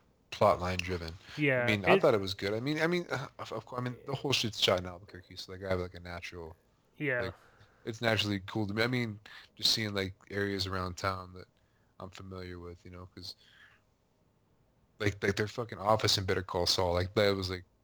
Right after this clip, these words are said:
Speaker 1: walking distance from my house, like, two minutes from my house. It's, it's just a trip seeing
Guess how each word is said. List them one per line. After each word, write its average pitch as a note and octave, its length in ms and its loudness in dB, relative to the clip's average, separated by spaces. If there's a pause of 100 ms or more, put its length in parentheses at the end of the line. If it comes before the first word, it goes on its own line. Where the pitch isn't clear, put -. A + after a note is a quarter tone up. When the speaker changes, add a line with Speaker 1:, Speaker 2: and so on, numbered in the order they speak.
(160)
Speaker 1:
walking F#2+ 380 2
distance F2+ 340 -4
from F#2 100 -8
my E2+ 120 -6
house, F2 260 -16
like, - 120 -20
two - 160 -14
minutes F2+ 240 -16
from E2+ 100 -20
my F2 80 -14
house. F2 300 -14
It's, G#2+ 200 -20
it's G2 140 -12
just G#2+ 200 0
a G#2 40 2
trip F#2+ 320 0
seeing G2 300 -12